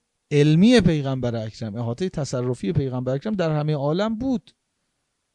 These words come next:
برای همین معناش این نیست که پیغمبر اکرم با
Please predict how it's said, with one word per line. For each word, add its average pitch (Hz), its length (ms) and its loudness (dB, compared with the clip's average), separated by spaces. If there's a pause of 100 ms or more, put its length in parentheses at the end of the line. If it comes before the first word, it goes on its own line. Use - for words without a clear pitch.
(280)
برای 160 180 2
همین 220 300 0
معناش 190 640 0
این 254 240 -4
نیست 302 240 -4
که 254 80 -2
پیغمبر 196 460 0
اکرم 196 400 -2 (300)
با 151 360 4